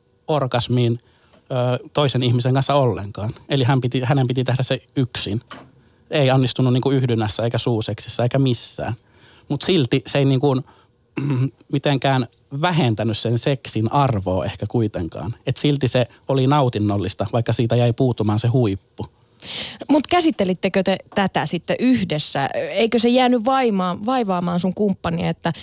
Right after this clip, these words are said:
Speaker 2: että jos sinä vaikka laukeat ja hän ei, niin eikö se, eikö se ole vähän semmonen kivi, joka hiertää sit ehkä
Speaker 1: N-,
Speaker 2: kengässä?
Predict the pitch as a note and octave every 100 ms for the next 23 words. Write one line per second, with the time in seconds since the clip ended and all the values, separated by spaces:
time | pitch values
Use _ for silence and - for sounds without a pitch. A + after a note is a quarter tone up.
0 | - - F3+ - A3+ A#3 F#3+ F3 E3+ F#3
1 | F3 - G3+ G#3+ G3 F#3 F3+ F3+ G3+ G3
2 | G3 A3 G3 G3 G3+ B3+ B3+ C4 - D4
3 | E4+ D#4+ C#4+ C4 - D4 A#3+ F3 - E3+
4 | G3+ E3 - D3 D#3+ - D3 - A3+ A3
5 | D#3+ C#3 - -